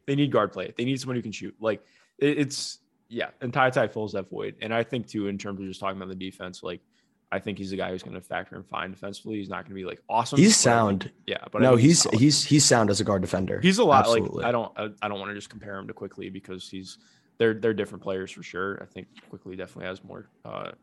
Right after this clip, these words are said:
Speaker 1: more burst and shift, but, like, um, Ty Ty definitely has a little bit more size. I think he's a little bit better at the point of attack, and he's, he's an active defender too. So I, I, I like him defensively.
Speaker 2: Yeah, absolutely.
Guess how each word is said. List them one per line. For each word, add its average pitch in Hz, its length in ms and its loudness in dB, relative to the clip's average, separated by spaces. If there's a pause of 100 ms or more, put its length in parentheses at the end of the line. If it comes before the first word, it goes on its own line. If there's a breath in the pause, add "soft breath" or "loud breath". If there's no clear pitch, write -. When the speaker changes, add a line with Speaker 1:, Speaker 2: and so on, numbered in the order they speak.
(100)
Speaker 1:
more 101 120 -12
burst 98 380 -12
and 90 100 -16
shift, 104 380 -8
but, 92 100 -8
like, 90 300 -8 (560 soft breath)
um, 87 360 -8 (200)
Ty 98 240 0
Ty 92 560 -4 (440)
definitely 98 320 -8
has 95 100 -6
a 95 40 -8
little 95 100 -8
bit 92 140 -10
more - 180 -20
size. 123 500 4
I - 60 -12
think 98 120 -12
he's 98 120 -12
a 117 40 -12
little 117 120 -16
bit 107 60 -16
better - 120 -14
at - 60 -20
the - 80 -20
point - 140 -18
of - 60 -20
attack, 113 260 -4
and 104 100 -8
he's, 175 320 -2
he's 131 220 -2
an 127 80 -2
active 107 300 -4
defender - 360 -12
too. - 100 -18 (100)
So - 140 -12
I, 98 120 0
I, 98 160 -4
I 95 220 -8
like - 240 -12
him 113 160 -20
defensively. - 420 -20 (1400)
Speaker 2:
Yeah, 104 220 2 (360)
absolutely. 104 540 -4